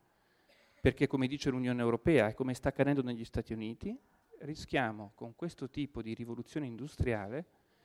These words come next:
di perdere il trenta quaranta per cento dei posti di lavoro sul middle management dei professionisti, dei servizi, e quindi anche nella pubblica amministrazione. Contemporaneamente abbiamo un limite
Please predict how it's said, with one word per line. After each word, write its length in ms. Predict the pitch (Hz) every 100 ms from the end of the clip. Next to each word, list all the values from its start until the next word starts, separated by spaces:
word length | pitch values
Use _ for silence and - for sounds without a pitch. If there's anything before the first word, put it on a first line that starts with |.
| _ _ _
di 100 | 220
perdere 640 | - 107 101 120 139 156 - _ _ _ _
il 180 | 127 113
trenta 480 | - 170 196 202 208
quaranta 460 | - 123 117 143 -
per 180 | 196
cento 680 | - 113 104 101 - 127 - -
dei 160 | 135
posti 340 | 151 147 - 151
di 120 | 151
lavoro 400 | 156 123 117 127
sul 180 | - 117
middle 420 | 120 175 170 147
management 720 | 131 120 117 - 123 120 - -
dei 460 | 135 123 117 117 -
professionisti, 800 | 123 135 120 123 113 104 - 110
dei 140 | 107
servizi, 580 | - 107 107 98 - - _ _ -
e 120 | 127
quindi 400 | 156 180 202 233
anche 260 | 120 113 151
nella 160 | 156
pubblica 320 | 147 107 117 117
amministrazione. 720 | 104 101 - 104 - - - _ _ _ _ _ _ _ _ _ _ _ _ _
Contemporaneamente 800 | 160 160 160 165 160 170 180 156
abbiamo 280 | 135 127
un 80 | 123
limite 540 | 131 170 202 - 269